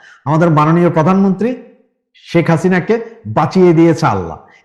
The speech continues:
এই ইন্টারিম গভর্নমেন্ট এখন যেগুলো করছে এইটার রেশ বাংলাদেশ টানবে আরো পঞ্চাশ বছর, আর এদের সবার ফাঁসি হবে সরোয়ার্দী উদ্যানে।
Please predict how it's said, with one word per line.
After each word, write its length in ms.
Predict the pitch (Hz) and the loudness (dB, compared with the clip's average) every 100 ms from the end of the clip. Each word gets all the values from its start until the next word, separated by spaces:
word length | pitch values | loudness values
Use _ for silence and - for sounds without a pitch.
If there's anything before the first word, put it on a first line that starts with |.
| - | 0
এই 260 | 339 320 | 2 4
ইন্টারিম 380 | 277 226 277 269 | 2 2 0 2
গভর্নমেন্ট 580 | 202 185 180 170 170 139 | 2 2 2 2 0 -2
এখন 260 | 135 139 | -2 -4
যেগুলো 320 | 110 123 135 139 | -4 -4 -4 -6
করছে 360 | 135 123 262 262 - - | -8 -4 -4 -4 -16 -2
এইটার 520 | 269 311 311 277 214 | 2 2 2 0 2
রেশ 320 | 170 285 196 151 | 0 0 -2 -4
বাংলাদেশ 480 | 190 196 196 196 - | -4 -4 -4 -6 -6
টানবে 260 | 170 170 | -8 -4
আরো 160 | 143 131 - | -4 -4 -8
পঞ্চাশ 400 | 123 - 143 139 | -10 -6 -4 0
বছর, 320 | 170 - 285 285 - - | -2 0 -2 -4 -16 -14
আর 80 | 120 - | -14 -4
এদের 320 | 175 185 226 | 0 4 2
সবার 340 | - - 139 233 - - _ - | 0 -4 -2 -4 -6 -20 _ -10
ফাঁসি 340 | 147 165 220 | -8 -6 -2
হবে 420 | 233 196 240 - - _ _ _ _ _ | 0 0 -2 -6 -20 _ _ _ _ _
সরোয়ার্দী 580 | - 143 165 156 120 | -12 -6 -4 -4 -6
উদ্যানে। 360 | 107 95 - 76 | -10 -12 -18 -20